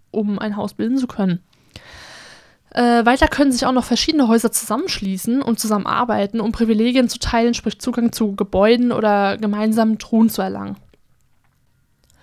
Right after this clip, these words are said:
Äh, wir kommen jetzt zum Kampfsystem. Das Kampfsystem ist, soll zur Sa-, zurzeit nur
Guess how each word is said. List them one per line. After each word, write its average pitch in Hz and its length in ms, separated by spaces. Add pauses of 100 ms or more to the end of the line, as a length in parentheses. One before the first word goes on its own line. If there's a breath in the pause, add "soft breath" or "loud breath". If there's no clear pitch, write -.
(340 soft breath)
Äh, 226 320
wir 240 80
kommen 311 300
jetzt - 400
zum 262 280 (120)
Kampfsystem. 196 920 (760 loud breath)
Das - 200
Kampfsystem 277 720
ist, 240 120
soll 247 240
zur 240 160
Sa-, 220 240
zurzeit 233 560
nur 247 340